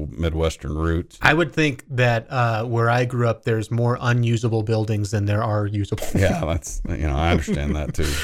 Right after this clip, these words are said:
Speaker 2: <laughs> Boy, when they get electricity, though, they're gonna be
Speaker 1: <laughs>
Speaker 2: super
Speaker 1: Yeah,
Speaker 2: pumped.
Speaker 1: those flush toilets are something else.
Speaker 2: <laughs> It's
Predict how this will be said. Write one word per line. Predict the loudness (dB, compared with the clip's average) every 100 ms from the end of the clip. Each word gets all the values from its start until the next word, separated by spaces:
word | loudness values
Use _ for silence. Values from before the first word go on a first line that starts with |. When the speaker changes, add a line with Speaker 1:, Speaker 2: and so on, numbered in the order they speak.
| -4
Speaker 2:
<laughs> | -4 2
Boy, | 4 6
when | 6
they | 4
get | 4 2
electricity, | 2 0 0 -2 0 0
though, | 2 2
they're | 2
gonna | 2
be | 0 0 -2 -2
Speaker 1:
<laughs> | -4
Speaker 2:
super | -2 2 2 4 4
Speaker 1:
Yeah, |
Speaker 2:
pumped. | 4 0 0
Speaker 1:
those | 0 0
flush | 2 4 4 4
toilets | 2 4 2 0
are | 0
something | 4 4 4
else. | 6 6 6
Speaker 2:
<laughs> | 2 4 4 4 2 -2 0 -2 0
It's | -6 -6